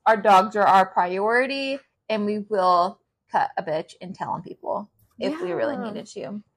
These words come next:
Speaker 2: Just because it's like, it makes them so scared and you can't communicate. I wanted to go take Tuxedo outside and be like, "Look, it's fireworks, it's lights, like, it's, everything's okay," but I was afraid he would, like, have a heart attack if I took him
Speaker 1: Yeah.
Speaker 2: out there.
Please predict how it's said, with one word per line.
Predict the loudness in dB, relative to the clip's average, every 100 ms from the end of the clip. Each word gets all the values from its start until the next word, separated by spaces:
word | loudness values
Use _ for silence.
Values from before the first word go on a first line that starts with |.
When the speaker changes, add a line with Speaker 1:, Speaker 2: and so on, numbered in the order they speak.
| _ _ _ -20
Speaker 2:
Just | -8 0
because | 0 2
it's | 2 2
like, | 0 0 -2
it | -6 -4
makes | -4 -6
them | -8 -8
so | -4 -4
scared | -4 -8 -8 -2 0 0 0
and | -4
you | -10
can't | -10 -12 -10
communicate. | -8 -8 -8 -10 -10 -10 -8 -10 -14 _ _ 0
I | 4
wanted | 4 2 0
to | 2
go | 2 2
take | 0 -4 -4
Tuxedo | -10 -10 -6 0
outside | 2 2 -2 -6 -6
and | -6
be | -6
like, | -6 0
"Look, | 0 0 -2
it's | -6 -6 -12 -4
fireworks, | 0 2 0 -2 -6
it's | -12 -14
lights, | -6 -2 0 -2 -8 -16 -8
like, | -6 -8 _ _ _ _ _ _ -8
it's, | -8 -2
everything's | 0 0 -2 0 0
okay," | -2 0 0
but | 2 2
I | 2
was |
afraid | -2 -4 -4
he | -2
would, | -4 -2
like, | -2
have | 0 -2
a | 0
heart | -2 -2
attack | -6 -8 -8 -10
if |
I | -10
took | -4 -2
him | 2
Speaker 1:
Yeah. | 2 2
Speaker 2:
out | -2
there. | -10 -10 -10